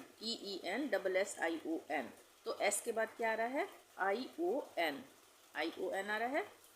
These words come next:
यहाँ हमने ऊपर पढ़ा। तो एस का उच्चारण क्या हो जाएगा? श हो जाएगा। इसको हम पढ़ेंगे टेंशन। उसी तरह से रशिया,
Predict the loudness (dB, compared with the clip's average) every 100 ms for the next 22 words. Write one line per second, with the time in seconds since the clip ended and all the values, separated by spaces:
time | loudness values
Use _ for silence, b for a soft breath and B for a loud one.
0 | -10 -2 0 0 -2 -2 -4 0 -2 -2
1 | -14 -20 -20 0 2 4 0 -8 -20 -20
2 | -2 -2 0 -4 0 2 2 0 -2 0
3 | 0 0 -2 -2 2 8 8 6 2 2
4 | 2 -8 -10 -10 -8 -6 -6 -4 -4 -2
5 | 0 -2 -2 -4 0 0 0 -10 -20 -20
6 | -20 -20 -20 -20 -20 -20 -20 -20 -20 -20
7 | -20 -20 -10 -4 4 6 6 4 -2 -4
8 | -20 -20 -20 -20 -20 -20 -20 -20 -18 -2
9 | 4 4 4 2 6 4